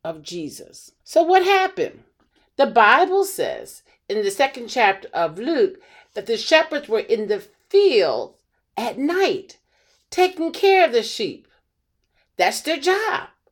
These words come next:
But lo and behold, an angel of the Lord came to them. The shepherds saw the glory of the Lord shining around them.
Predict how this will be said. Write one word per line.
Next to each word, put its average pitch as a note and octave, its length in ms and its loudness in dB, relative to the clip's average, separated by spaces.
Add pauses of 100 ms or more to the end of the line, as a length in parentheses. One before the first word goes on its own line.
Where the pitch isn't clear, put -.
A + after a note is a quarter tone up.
(560)
But F#3 140 2
lo B3 520 0
and F4+ 280 0
behold, A3 800 0 (480)
an G#3 240 -2 (140)
angel G#4+ 580 2
of C4 140 2
the G3+ 100 4
Lord G3+ 640 2
came A4+ 480 0
to - 160 2
them. F3 400 -2 (680)
The B3 100 0
shepherds F#4 600 2
saw D4+ 280 6
the A3 100 2
glory A#3 720 6
of G#3 100 8
the A3 80 6
Lord B3 400 4
shining D#4+ 720 4
around F4 560 4
them. E3+ 300 -2